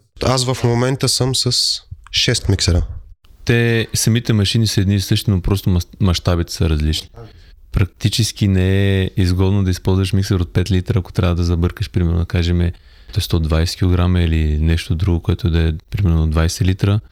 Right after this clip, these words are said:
Speaker 2: Тоест трябва да го превъртиш четири пъти. Даже то на пет литра ще почне да излиза, така че няколко пъти ще трябва да го превъртиш. Докато при един голям мащаб на миксера, например, точно един път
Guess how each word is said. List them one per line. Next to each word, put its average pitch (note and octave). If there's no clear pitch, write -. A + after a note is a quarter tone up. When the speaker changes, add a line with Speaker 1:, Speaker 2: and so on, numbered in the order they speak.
Speaker 2:
Тоест F#2
трябва F#2
да F#2
го F2
превъртиш F2+
четири F2
пъти. -
Даже F2
то -
на F2
пет F#2+
литра F2+
ще -
почне F2
да E2+
излиза, E2
така -
че F2
няколко F#2+
пъти F2+
ще -
трябва E2+
да E2
го E2
превъртиш. F2
Докато G#2
при G#2+
един G#2+
голям G#2
мащаб G2
на F#2
миксера, F2+
например, G#2
точно F#2+
един F2
път -